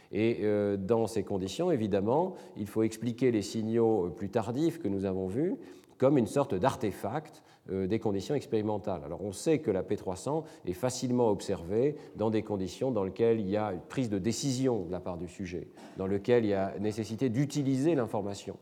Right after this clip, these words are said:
Et, euh, les critiques ont donc porté sur le fait de savoir s'il ne s'agissait pas simplement, euh,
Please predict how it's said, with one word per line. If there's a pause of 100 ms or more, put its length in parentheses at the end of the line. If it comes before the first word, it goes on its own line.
(360)
Et,
euh,
les
critiques
ont
donc
porté
sur
le
fait
de
savoir
s'il
ne
s'agissait
pas
simplement, (440)
euh,